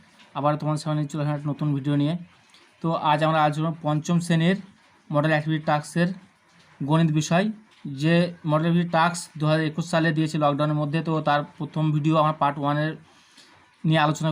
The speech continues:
করব। তো চলো প্রশ্নগুলি আমরা দেখে নিই এবং তার উত্তরগুলো তোমাদের অঙ্কগুলি করিয়ে দেখিয়ে দেবো। এর প্রথম প্রশ্ন কী আছে, নিচের বহু প্রশ্নভিত্তিক উত্তরগুলি দাও। প্রশ্নটি কী আছে,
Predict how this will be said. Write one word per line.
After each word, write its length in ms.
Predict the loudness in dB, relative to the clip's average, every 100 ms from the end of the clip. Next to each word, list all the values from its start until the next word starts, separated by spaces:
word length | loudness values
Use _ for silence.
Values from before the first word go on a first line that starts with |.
| -2
করব। 140 | 0 0 0
তো 40 | -2 0
চলো 180 | 2 2 0 -10 _
প্রশ্নগুলি 400 | -2 0 2 2 2
আমরা 120 | 0 -2 -2
দেখে 160 | -2 2
নিই 100 | 2
এবং 80 | 2 0
তার 100 | -2
উত্তরগুলো 260 | -2 -2 -2
তোমাদের 220 | -2 0 2
অঙ্কগুলি 320 | 0 0 0 0
করিয়ে 180 | 0 0 0 -2
দেখিয়ে 200 | -2 -2
দেবো। 120 | -2 -6 _ _ -20 _
এর 80 | -6 -2
প্রথম 220 | 0 0 2
প্রশ্ন 180 | 2 2
কী 60 | 2 2
আছে, 140 | 0 -2 -6 _ _ _ _ 0 2
নিচের 300 | 4 2 2 6
বহু 180 | 6 6 2 -2
প্রশ্নভিত্তিক 580 | -4 -2 0 0 0 -2 -2
উত্তরগুলি 340 | 0 2 2 2
দাও। 120 | 0 -2 -10 _ -20 _ _ _ _ -20 -4
প্রশ্নটি 340 | 0 0 0 0
কী 60 | 2
আছে, 160 | 2